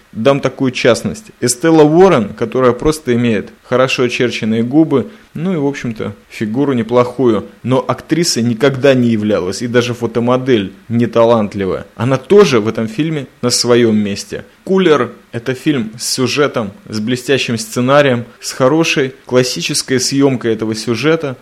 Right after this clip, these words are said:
а также с замечательными актерскими, изумительными исполнениями. Уэйн Крамер — это новое имя для этого двух тысячи какого? Седьмого, кажется, года. Посмотреть это прекрасное кино, которое можно посмотреть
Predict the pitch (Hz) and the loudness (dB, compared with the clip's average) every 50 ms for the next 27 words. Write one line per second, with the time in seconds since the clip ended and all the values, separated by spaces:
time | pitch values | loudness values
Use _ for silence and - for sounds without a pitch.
0 | _ - 110 110 127 135 135 127 135 117 - - - - 117 117 117 120 127 - | _ -10 -6 -2 -2 -2 -2 -2 -4 -4 -4 -6 -6 -6 -4 -2 0 0 -2 -2
1 | - 175 170 170 151 127 117 110 107 107 - - - 139 143 139 - - 123 110 | -2 -2 -2 -2 -2 -2 0 0 0 -2 -4 -4 -4 -4 -4 -4 -6 -4 -2 -2
2 | 107 92 87 - - _ 113 104 107 110 113 123 123 120 131 117 110 107 104 101 | -2 -2 -4 -8 -12 _ -8 -4 -2 -2 -2 -2 -2 -2 -4 -4 -2 -2 -2 -4
3 | 90 - - - _ _ 117 107 - - - 123 127 123 120 120 113 110 104 95 | -6 -8 -12 -20 _ _ -10 -10 -8 -2 2 2 2 4 2 2 0 0 -2 -2
4 | 85 92 92 80 73 - _ _ - - 127 160 165 165 165 - 170 165 143 113 | -6 -8 -10 -10 -12 -14 _ _ -4 0 2 2 2 2 2 2 2 4 4 2
5 | 107 78 - - - - _ - 107 107 127 117 107 90 - 123 135 147 143 127 | 2 -2 -4 -8 -16 -12 _ -8 -6 -2 -2 -2 -2 -2 -4 -4 -2 0 2 2
6 | 120 113 110 127 139 147 139 127 120 110 - - _ - 110 110 113 120 117 113 | 2 2 2 2 0 -2 -2 -2 -4 -6 -8 -14 _ -10 -6 0 2 2 2 2
7 | 113 110 104 101 98 107 - _ _ - - 117 127 127 - - 139 135 - - | 2 -2 -4 -4 -4 -6 -12 _ _ -10 -6 -4 -4 -4 -4 -4 -6 -4 -4 -6
8 | 120 101 - 113 98 - 147 156 160 156 143 127 - _ _ - - - 113 107 | -6 -8 -8 -8 -8 -4 -4 -4 -2 -4 -6 -8 -14 _ _ -14 -10 -6 -4 -2
9 | 117 139 165 175 165 - - 123 110 98 - - 110 101 107 127 147 156 147 131 | 0 0 2 0 0 0 0 0 0 0 -4 -8 -6 -4 -2 0 0 0 0 -2
10 | 123 - _ _ - 110 107 - 135 131 139 135 160 156 147 113 110 101 104 110 | -6 -10 _ _ -10 -8 -6 -4 0 0 0 0 0 -2 -2 -2 -4 -6 -6 -6
11 | 107 131 127 107 131 135 127 123 - - 113 110 110 123 127 143 165 160 156 160 | -4 -4 -6 -4 0 0 0 0 -2 -4 -4 -4 -2 -2 -2 -2 -2 -2 -2 -2
12 | 160 - 175 175 170 156 147 123 131 117 - 123 - - 135 120 117 - 123 120 | -4 -2 -2 -2 0 0 -2 -2 -4 -4 -4 -6 -6 -4 -4 -4 -4 -2 -2 -4
13 | 107 - - | -4 -4 -8